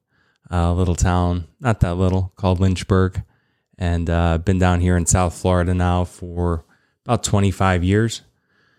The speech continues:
But, um, family of New Yorkers, bunch of New York Jews, and we are all basically in Florida and New York now. Pretty cliche.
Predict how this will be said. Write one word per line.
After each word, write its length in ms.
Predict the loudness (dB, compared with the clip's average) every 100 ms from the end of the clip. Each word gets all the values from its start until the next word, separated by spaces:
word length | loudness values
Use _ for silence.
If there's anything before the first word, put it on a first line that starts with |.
| _ _ _ _
But, 340 | -2 -2 -2 0
um, 600 | 2 2 2 0 -4 -8 -4
family 440 | 0 2 2 2
of 120 | 0
New 80 | 0
Yorkers, 720 | 0 2 2 2 2 2 0 -2 -8 -20 _
bunch 260 | -6 -4 -2
of 60 | -2
New 80 |
York 380 | 0 2 0 0
Jews, 500 | 2 2 2 2 0 -2 _ _ _ _ _ _
and 500 | -4 -2 -2 -4 -10 -14 -2
we 160 | 0
are 140 | 2 2
all 480 | 2 2 2 -2 -6 0
basically 720 | 2 2 -2 0 0 0 -4 -12
in 160 | -8 -6
Florida 480 | 0 2 2 2 0
and 160 | 0
New 80 | 2
York 280 | 2 0 -2
now. 420 | -2 -2 -4 -8 _ _ _
Pretty 260 | -4 -2 -2
cliche. 680 | -2 -4 -2 -2 -2 -4